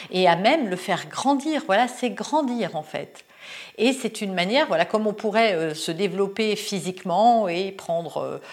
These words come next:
plus de muscles, avoir un corps plus tonique, avoir plus de vitalité, eh bien, développer son esprit, ça permet, voilà, de se sentir mieux dans sa peau, de se sentir mieux dans sa vie, d'avoir de meilleures relations avec les autres,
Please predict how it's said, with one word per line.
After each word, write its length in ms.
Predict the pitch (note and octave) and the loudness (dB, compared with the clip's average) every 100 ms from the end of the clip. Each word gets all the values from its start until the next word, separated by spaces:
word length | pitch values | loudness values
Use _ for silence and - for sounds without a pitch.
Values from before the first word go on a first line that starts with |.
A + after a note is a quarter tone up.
| - - | -20 -12
plus 260 | F3 D#3 | -8 -8
de 120 | C#3 | -8
muscles, 640 | C3 D#3+ A3 A#3 A3+ - D3 | -8 -2 0 2 0 -4 -6
avoir 320 | D#3 D#3+ D3+ | -2 -4 -4
un 120 | D3 | -8
corps 360 | C#3+ D#3 D#3 - | -4 -2 -2 -8
plus 180 | - C#3+ | -16 -12
tonique, 640 | D#3 F3 G#3 A3+ A3+ F#3+ | -8 -4 -2 -2 -2 -2
avoir 260 | - D3+ | -2 -4
plus 260 | - - E3 | -6 -10 -10
de 120 | D#3+ | -10
vitalité, 680 | D3+ D3 C#3+ C#3+ C#3 B3 D#4+ - - - | -12 -8 -8 -8 -6 -4 -4 -8 -14 -6
eh 80 | F#3+ | -4
bien, 300 | A3 G#3 - F#3 E3 | 0 -2 -2 -6 0
développer 480 | B3+ A3+ A#3+ D4 | 0 0 -2 -2
son 280 | C#4+ G#3+ G3 | -2 -4 -4
esprit, 540 | E3+ - - B3 D4 E4+ - - | -6 -8 -6 -2 -2 -6 -16 -18
ça 220 | - C#4 | 2 4
permet, 460 | C4+ E3+ E3+ G#3 C#4 | 4 -2 0 2 2
voilà, 240 | F#3+ A#3+ | 2 2
de 100 | F#3 | 0
se 160 | F3+ E3+ | -6 -8
sentir 480 | - G3+ F#3+ D#3+ D3+ | -6 -6 -6 -8 -6
mieux 160 | F#3 A3+ | -2 -2
dans 160 | E3 | -4
sa 180 | - - | -8 -10
peau, 360 | - B3+ D#4+ D4+ | -4 2 2 2
de 120 | F#3 | -4
se 160 | - E3+ | -8 -10
sentir 480 | - E3 - E3+ D#3 | -8 -10 -8 -12 -6
mieux 200 | G3 G#3+ | -2 -2
dans 180 | E3 D3 | -2 -6
sa 200 | - D3+ | -4 -4
vie, 320 | D#3+ C#4+ E4 - - - | -2 0 0 -2 -10 -2
d'avoir 300 | F3+ G3 E3+ | 4 6 4
de 80 | F3 | 2
meilleures 360 | E3 E3+ E3+ E3 | -4 -2 -2 -2
relations 440 | D3+ D3 - D3+ | -2 -4 -6 -6
avec 280 | D3 D#3 - | -4 -4 -2
les 220 | G3 G3 | -2 4
autres, 320 | C#4 E4 - | 4 4 0